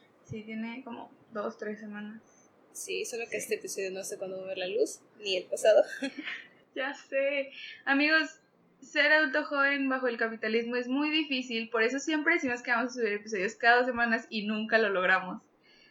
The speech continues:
Speaker 1: Pero hacemos nuestro mejor esfuerzo, eso sí.
Speaker 2: Y le ponemos cariño, que es lo importante.
Speaker 1: Así es. Queremos mucho este proyecto, aunque tal vez no parezca, pero les juro que sí.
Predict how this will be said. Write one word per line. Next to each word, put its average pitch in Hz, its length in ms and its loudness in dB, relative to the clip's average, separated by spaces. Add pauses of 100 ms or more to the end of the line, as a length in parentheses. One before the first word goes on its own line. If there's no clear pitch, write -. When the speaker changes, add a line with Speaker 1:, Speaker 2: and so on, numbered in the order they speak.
(520)
Speaker 1:
Pero 262 420 6 (1300)
hacemos 262 320 4
nuestro 285 240 2
mejor 220 180 0
esfuerzo, - 420 -4
eso - 200 -12
sí. - 180 -18 (540)
Speaker 2:
Y 220 100 -4
le 208 120 -2
ponemos 220 340 -4
cariño, 170 420 -2
que - 60 -16
es 180 100 -4
lo 208 60 -6
importante. - 500 -12 (800)
Speaker 1:
Así 214 220 -8
es. - 440 -14
Queremos 247 300 6
mucho 294 180 0
este 311 140 2
proyecto, 254 400 6
aunque 262 480 2
tal 226 160 4
vez 254 140 2
no 262 160 2
parezca, 240 420 2
pero 202 180 2
les 202 260 -2
juro 226 280 -4
que 247 140 -4
sí. 202 340 -6